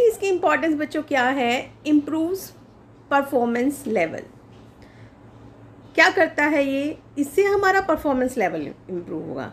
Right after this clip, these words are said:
क्योंकि देखो हमने अब एक इंसान में इच्छा जागृत कर दी कि वो अच्छा सा काम करेगा। क्यों? क्योंकि उसकी, उसके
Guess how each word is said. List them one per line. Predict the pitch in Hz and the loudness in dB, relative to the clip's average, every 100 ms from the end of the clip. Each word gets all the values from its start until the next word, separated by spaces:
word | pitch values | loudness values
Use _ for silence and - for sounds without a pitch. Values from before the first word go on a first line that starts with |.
| - | -8
क्योंकि | 254 269 | -4 0
देखो | 240 233 220 - - | 2 2 -2 -8 -6
हमने | 254 247 311 | -2 0 2
अब | 392 381 | 4 2
एक | 370 - - | -2 -8 -6
इंसान | 277 285 302 262 | 0 2 2 2
में | 277 311 | 2 0
इच्छा | 285 - 294 | -2 -4 -2
जागृत | 262 233 214 220 214 | 2 2 0 -2 -2
कर | |
दी | 180 202 247 - - - - - - - | -4 -6 -10 -14 -20 -20 -20 -20 -4 2
कि | 330 | 4
वो | 330 | 4
अच्छा | 330 - 330 | 2 0 0
सा | 339 | 0
काम | 330 254 233 | 0 0 0
करेगा। | 247 180 147 - - - - - | 0 -2 -4 -8 -16 -20 -20 -4
क्यों? | 302 339 349 | -2 0 0
क्योंकि | 302 269 285 | -2 0 0
उसकी, | 269 254 240 196 247 | 0 -2 -4 -4 -10
उसके | 226 - | -8 -8